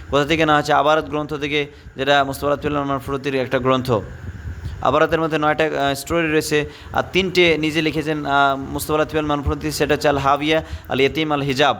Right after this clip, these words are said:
এই তিনটে নিজে লিখেছেন। আঠারোশো ছিয়াত্তর খ্রিস্টাব্দে মানফালতের জন্ম মিশরে, উনিশশো চব্বিশ খ্রিস্টাব্দে কহেরা মিশরে ইন্তেকাল করছেন।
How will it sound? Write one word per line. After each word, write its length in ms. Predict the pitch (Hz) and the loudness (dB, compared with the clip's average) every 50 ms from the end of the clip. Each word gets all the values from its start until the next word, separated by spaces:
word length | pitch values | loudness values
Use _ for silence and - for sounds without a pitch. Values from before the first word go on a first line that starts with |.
| - - - - | -6 -14 -16 -10
এই 100 | 139 135 | -10 -10
তিনটে 300 | 127 135 156 151 147 151 | -8 -8 -10 -8 -8 -6
নিজে 200 | 143 143 135 147 | -6 -4 -4 -4
লিখেছেন। 440 | 139 135 123 131 120 139 147 127 107 95 - - - - - - - - - - - - | -4 -4 -4 -4 0 0 0 0 0 -4 -10 -16 -18 -20 -20 -20 -20 -20 -20 -18 -12 -4
আঠারোশো 260 | - 131 147 147 160 | 0 0 2 2 0
ছিয়াত্তর 320 | 160 - 175 165 175 175 180 | 0 2 2 2 2 2 0
খ্রিস্টাব্দে 440 | - 165 156 - 170 160 151 156 151 | -2 -2 0 2 2 2 4 2 2
মানফালতের 460 | 147 147 147 151 156 160 147 160 151 | 2 2 0 0 0 0 0 0 0
জন্ম 300 | 143 151 147 151 156 151 | 2 0 2 2 0 0
মিশরে, 560 | 143 139 139 139 143 139 - 156 151 151 151 151 - - - - - | 0 -2 -2 -2 -2 0 2 4 4 4 2 -2 -8 -14 -16 -8 -4
উনিশশো 240 | 135 143 139 - 151 | -4 -2 -2 -2 -2
চব্বিশ 320 | - 156 147 147 160 - | 0 0 0 0 -2 -2
খ্রিস্টাব্দে 500 | - 160 156 156 156 143 143 151 147 143 139 - - - - | -2 -2 2 2 2 4 4 4 2 2 0 -4 -12 -10 -2
কহেরা 300 | - 143 143 147 147 147 | 2 2 4 4 4 4
মিশরে 340 | 143 143 135 - 151 143 139 | 2 0 -4 -4 -2 -2 -2
ইন্তেকাল 360 | 139 135 135 143 127 143 135 | -4 -4 -6 -4 -4 -4 -2
করছেন। 360 | 127 131 123 - 139 131 117 | -2 -4 -4 -2 -2 -2 -2